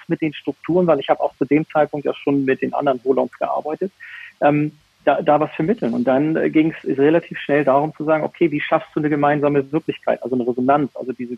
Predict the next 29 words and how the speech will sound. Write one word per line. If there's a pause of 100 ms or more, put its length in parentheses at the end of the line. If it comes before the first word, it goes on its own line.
(100)
grüne, (400)
äh, (220)
ähm, (140)
Präferenz
auch
jemanden
abzuholen
und
zu
erreichen. (440)
So,
das
war
dann
die
erste
Phase. (180)
Ähm,
und
dann
eben
auch
nochmal
zu
sagen,
äh,
wenn,
wenn
das